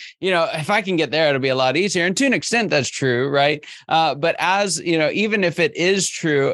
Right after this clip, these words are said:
uh, we're just wired to go after the next big thing, right? So if it's not hard, it's not leading a business, it's not growing, it's not scaling, but,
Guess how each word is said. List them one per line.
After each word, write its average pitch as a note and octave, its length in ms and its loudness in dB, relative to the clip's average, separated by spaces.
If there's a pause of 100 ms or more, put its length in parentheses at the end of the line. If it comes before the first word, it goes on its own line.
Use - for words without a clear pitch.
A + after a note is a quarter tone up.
uh, B2+ 160 -4
we're E3 200 2
just E3 180 -2
wired D3+ 540 0
to D3 80 -2
go D3 280 0
after E3+ 300 -2
the B2+ 140 -2
next A#2+ 260 -2
big A2+ 240 0
thing, C#3 260 0
right? A2+ 240 0
So C#3 100 0
if B2 80 -2
it's C3 180 -2
not A#2 280 0
hard, C3 320 -2
it's A#2 200 -4
not A#2+ 180 0
leading A2 280 0
a G#2 40 0
business, G#2 400 -2
it's F#2 140 -8
not A2+ 180 -2
growing, G#2+ 380 0
it's G2+ 180 -4
not - 160 -6
scaling, G#2 560 -2
but, G#2+ 240 2